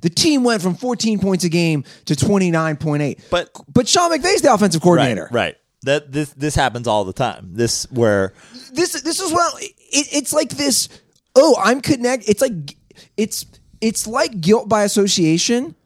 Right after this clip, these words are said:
Speaker 1: but in a positive way. Does that
Speaker 2: It
Speaker 1: make sense?
Speaker 2: Yeah. Uh, I mean, how many Bill Belichick defensive coordinators have
Speaker 1: failed as N F L head coaches?
Speaker 2: Yeah.
Speaker 1: So
Speaker 2: Bill
Speaker 1: be-
Speaker 2: Belichick is the defensive coordinator.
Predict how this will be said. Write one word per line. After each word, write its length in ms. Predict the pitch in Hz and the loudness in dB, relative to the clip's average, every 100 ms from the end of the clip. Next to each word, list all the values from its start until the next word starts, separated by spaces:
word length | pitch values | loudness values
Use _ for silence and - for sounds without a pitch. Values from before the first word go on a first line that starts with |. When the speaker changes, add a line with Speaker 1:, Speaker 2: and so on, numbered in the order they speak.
| _ | _
Speaker 1:
but 100 | - | 0
in 80 | 175 | 2
a 60 | 151 | 0
positive 420 | 160 160 143 120 | 0 0 -2 -6
way. 200 | 107 87 | -6 -6
Does 100 | 120 | -2
that 60 | |
Speaker 2:
It 40 | - | 0
Speaker 1:
make 140 | 226 | 0
sense? 280 | 233 247 277 | -2 -2 0
Speaker 2:
Yeah. 300 | 127 160 - - 175 - _ | 2 2 0 -14 -20 -20 _
Uh, 360 | 165 185 160 156 | 0 2 0 -2
I 60 | 190 | 0
mean, 300 | 185 185 180 _ 135 - - - _ _ _ _ | 2 0 -2 _ -12 -8 -10 -10 _ _ _ _
how 180 | - 202 | 0 2
many 360 | 226 214 208 - | 2 2 0 -4
Bill 180 | 131 180 | 2 4
Belichick 420 | 185 190 185 180 | 6 4 4 2
defensive 380 | - 170 170 175 | 2 0 0 0
coordinators 720 | - 175 190 170 110 95 - - _ _ - | 2 2 2 0 0 -2 -6 -14 _ _ -2
have 360 | 131 131 - - _ _ _ _ _ _ _ | 0 0 -6 -18 _ _ _ _ _ _ _
Speaker 1:
failed 460 | - 226 202 98 - _ _ _ _ _ _ _ _ | 0 2 4 0 -6 _ _ _ _ _ _ _ _
as 160 | - 160 | 0 2
N 140 | 175 | 4
F 100 | 175 | 4
L 140 | 180 156 | 4 4
head 160 | 151 | 2
coaches? 380 | 127 123 104 - | 2 0 0 -4
Speaker 2:
Yeah. 160 | 151 113 - _ _ _ _ _ _ _ _ _ _ _ - | -2 -2 -6 _ _ _ _ _ _ _ _ _ _ _ -6
Speaker 1:
So 240 | - 214 | 2 6
Speaker 2:
Bill 160 | 208 220 | 6 6
Speaker 1:
be- 60 | 180 | 6
Speaker 2:
Belichick 480 | 214 240 160 143 | 6 4 4 2
is 140 | 165 143 | 0 0
the 80 | 147 | 0
defensive 400 | 151 165 156 143 | 2 2 0 0
coordinator. 360 | 190 185 110 | 0 2 -2